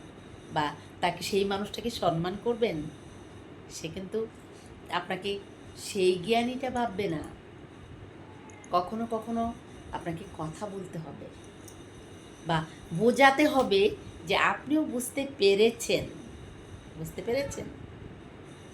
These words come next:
সেই মানুষটাকে বোঝাতে হবে যে আপনাকে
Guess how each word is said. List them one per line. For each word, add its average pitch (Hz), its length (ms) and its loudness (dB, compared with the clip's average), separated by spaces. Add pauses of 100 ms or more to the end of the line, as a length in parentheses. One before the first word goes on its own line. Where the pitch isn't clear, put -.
(1160)
সেই 294 280 8
মানুষটাকে 339 520 8
বোঝাতে 262 400 8
হবে 165 300 6 (600)
যে 196 160 8 (120)
আপনাকে 185 440 4